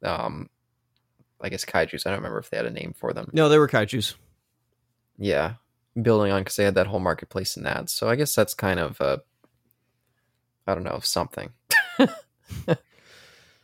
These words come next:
Speaker 2: Yeah, I can believe that. Go, maybe. I don't know. As usual.
Speaker 1: Yeah, and, uh,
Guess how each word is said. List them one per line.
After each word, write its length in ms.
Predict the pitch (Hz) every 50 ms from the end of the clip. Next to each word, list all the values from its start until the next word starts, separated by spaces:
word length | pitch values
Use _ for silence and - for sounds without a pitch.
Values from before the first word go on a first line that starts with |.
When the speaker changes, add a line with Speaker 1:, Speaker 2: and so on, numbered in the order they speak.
| _ _ _ _ _ _ _ _ _ _ _ _ _ _ _ _ _ _ _ _ _ _ _ _ _ _ _ _ _ _ _ _ _ _ _ _ _
Speaker 2:
Yeah, 140 | 156 165 170
I 60 | 165
can 140 | - 160 143
believe 240 | 127 123 123 120
that. 280 | 123 120 120 123 - - _ - - - - - - _ _ _ _ _ _ _ _ _ _ _ _ _ _ _ _ _ _ - - - - - _ _ _ _ _ _ _ _ _ _ _ _ _ _ _ _ _ _ - _ _ _ -
Go, 460 | 127 120 113 120 123 123 123 123 123 - - - - - - - - _ _ _ _ _ _
maybe. 340 | - 117 117 117 120 123 117 -
I 40 | 101
don't 120 | 87 - - 135 _ _ _ _ _ _ _ _ _ _ _ _ -
know. 80 | 117
As 80 | 85 73
usual. 500 | 80 90 87 92 95 85 90 101 131 - _ _ _ - - - - - - - - _ _ _ _ _ _ _ _ _ _ _ _ _ _ _ _ -
Speaker 1:
Yeah, 260 | 127 127 123 120 120
and, 200 | 120 120 117 98
uh, 120 | 117 120